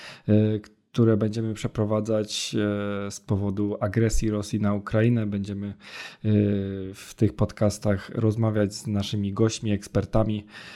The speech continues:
e, nowej konfederacji, a także spoza, gdzie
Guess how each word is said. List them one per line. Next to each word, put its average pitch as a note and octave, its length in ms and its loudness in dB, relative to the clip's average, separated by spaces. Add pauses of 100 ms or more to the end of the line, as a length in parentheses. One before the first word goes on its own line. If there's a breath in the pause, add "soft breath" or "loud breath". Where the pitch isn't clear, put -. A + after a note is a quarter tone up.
(180 loud breath)
e, G2 360 2
nowej A2 300 4
konfederacji, A2 640 0
a G#2+ 40 0
także G#2+ 300 -2
spoza, B2 460 2
gdzie G#2+ 320 -2